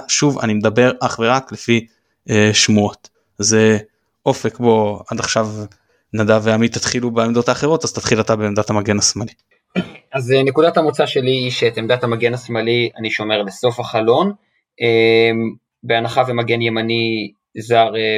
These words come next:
Speaker 2: באמת יחתום, ובהנחה וחלוץ זר, ככה אנחנו מבינים, אה, יחתום, אה, כזה או אחר, אה, בעצם עמדת הליבה השלישית שאנחנו מוכרחים לחזק היא, היא ב-, בזר, היא עמדת המגן השמאלי, או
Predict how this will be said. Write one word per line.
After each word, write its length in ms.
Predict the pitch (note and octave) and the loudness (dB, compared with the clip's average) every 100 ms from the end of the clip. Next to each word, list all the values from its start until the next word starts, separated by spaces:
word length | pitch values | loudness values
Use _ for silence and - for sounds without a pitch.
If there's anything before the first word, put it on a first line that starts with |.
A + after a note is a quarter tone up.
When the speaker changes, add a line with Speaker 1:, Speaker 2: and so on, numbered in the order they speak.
| G#2+ | -2
Speaker 2:
באמת 260 | A2 A2 | -4 -4
יחתום, 420 | A#2 - - E3+ B2 | -4 -4 -2 0 -2
ובהנחה 440 | A2+ A2+ A2+ C3 A2+ | -4 -4 -2 -4 -4
וחלוץ 420 | A#2+ A#2+ C3+ C3+ | -4 -2 0 0
זר, 240 | A#2+ A2 G2+ _ - | 2 2 0 _ -10
ככה 240 | G2+ G#2 | -6 -6
אנחנו 220 | A2+ A2+ | -8 -6
מבינים, 640 | A2+ A2 A2 A#2 A2+ A2 - _ - | -6 -4 -2 0 -2 -4 -12 _ -14
אה, 340 | G#2 G#2+ G#2+ G#2 - _ - - - | -10 -8 -6 -8 -10 _ -20 -10 -8
יחתום, 520 | - - D3+ A#2+ A2+ | -2 2 2 2 -4
אה, 100 | A2 | -6
כזה 240 | - A#2+ C3+ | -4 0 2
או 120 | C3 | 2
אחר, 360 | C3 F#3+ F#3 F#3 - _ _ _ - | 2 2 2 0 -6 _ _ _ -2
אה, 280 | A#2+ A2+ A#2 A2+ | 0 2 2 2
בעצם 320 | A2+ B2+ D3 B2+ A2 | 0 0 0 -2 -4
עמדת 300 | A#2 A2+ B2+ | -4 -2 0
הליבה 320 | B2+ A#2+ A2 B2 | 0 0 0 0
השלישית 480 | - A2+ - C3+ | -2 -6 -6 -4
שאנחנו 360 | B2+ A2+ - A2 | -2 -2 -4 -8
מוכרחים 380 | G2+ G#2 G#2 A#2 | -8 -8 -4 -4
לחזק 380 | A#2 A2+ B2+ B2+ - | -4 -4 -2 -4 -4
היא, 420 | G#2+ G#2+ G#2+ G2+ _ | -6 -4 -6 -8 _
היא 480 | A2 G#2+ G#2+ G#2 G2+ G#2 | -6 -4 -4 -4 -2 -4
ב-, 200 | G#2 A2 | -2 -2
בזר, 300 | G#2+ D#3 D#3+ | 2 0 0
היא 140 | A#2 A2 | -4 -2
עמדת 200 | B2+ B2 | -2 0
המגן 760 | A#2 A2 G#2+ - G#2+ G#2+ G#2+ A2+ | 2 2 0 -4 -6 -4 -2 -4
השמאלי, 500 | A#2 G#2+ G#2+ C#3 G3 - _ _ - | -4 -4 -2 0 -2 -4 _ _ 2
או 320 | F3+ F#3 F#3 | 4 4 2